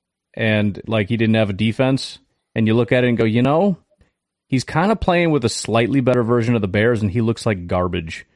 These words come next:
So maybe, <laughs> maybe he would be terrible if he went to Chicago.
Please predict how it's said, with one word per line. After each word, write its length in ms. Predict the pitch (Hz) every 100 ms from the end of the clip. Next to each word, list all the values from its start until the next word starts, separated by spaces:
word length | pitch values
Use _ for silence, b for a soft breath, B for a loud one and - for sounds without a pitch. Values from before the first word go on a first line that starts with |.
| _
So 140 | - 117
maybe, 600 | 110 143 180 190 - -
<laughs> 100 | 139
maybe 340 | 143 160 247
he 160 | 196 151
would 200 | 131 147
be 120 | 135
terrible 400 | 107 120 113 101 95
if 60 |
he 80 | 107
went 200 | 110 107
to 80 | 110
Chicago. 720 | - - - - - -